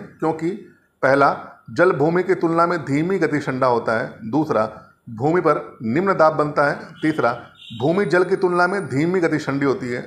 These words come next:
अथवा चौथा, समुद्र में उच्च दाब बनता है। तो सही जवाब होगा ऑप्शन ए,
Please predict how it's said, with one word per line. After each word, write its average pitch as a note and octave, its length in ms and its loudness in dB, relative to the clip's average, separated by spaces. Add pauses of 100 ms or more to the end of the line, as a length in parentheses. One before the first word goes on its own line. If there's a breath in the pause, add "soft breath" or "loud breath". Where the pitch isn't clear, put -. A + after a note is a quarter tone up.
अथवा B2 180 -4
चौथा, C3 360 0 (420)
समुद्र D#3 340 0
में C#3 120 -4 (120)
उच्च E3 180 -2
दाब A#2+ 200 2
बनता A2 340 0
है। A#2 60 -2 (280)
तो A#2 80 -2
सही D#3 180 0
जवाब D#3 200 2
होगा D3 240 0
ऑप्शन C3 360 0
ए, C#3 300 -4